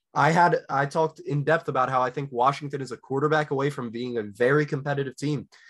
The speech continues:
And I think ultimately this season they showed that. So I'm gonna give myself a win on that prediction.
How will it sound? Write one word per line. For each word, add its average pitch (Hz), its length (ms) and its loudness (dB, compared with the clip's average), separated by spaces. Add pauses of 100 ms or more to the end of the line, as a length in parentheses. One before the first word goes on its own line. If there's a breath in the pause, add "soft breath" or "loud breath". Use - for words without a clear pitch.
(340 loud breath)
And 120 500 -2
I 127 140 0
think 131 300 -2
ultimately 127 480 -2
this 123 180 -4
season 131 240 -2
they 117 120 0
showed 160 280 -2
that. 107 200 -4
So 113 120 -4
I'm 113 80 0
gonna 160 120 0
give 175 100 -2
myself 143 340 -2
a 147 60 -6
win 147 180 -2
on 147 100 -2
that 104 140 -8
prediction. 110 380 -10